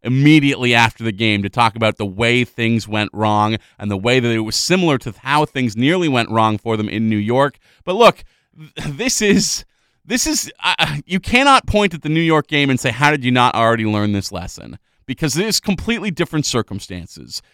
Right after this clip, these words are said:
Uh, the New York game is the second half of a back-to-back. That was a team that was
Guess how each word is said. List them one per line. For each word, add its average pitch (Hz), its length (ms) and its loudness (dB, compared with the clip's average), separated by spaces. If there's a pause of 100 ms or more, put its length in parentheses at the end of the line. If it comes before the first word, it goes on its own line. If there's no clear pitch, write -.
(140)
Uh, 110 280 0
the 127 360 -6
New 185 120 4
York 214 260 4
game 175 240 4
is 151 100 2
the 127 100 -4
second 156 340 -2
half 131 220 -2
of 123 120 -8
a 120 60 0
back-to-back. 113 600 0
That - 140 -8
was 135 100 -6
a 135 60 -6
team 151 220 -6
that 120 100 -4
was 120 160 -4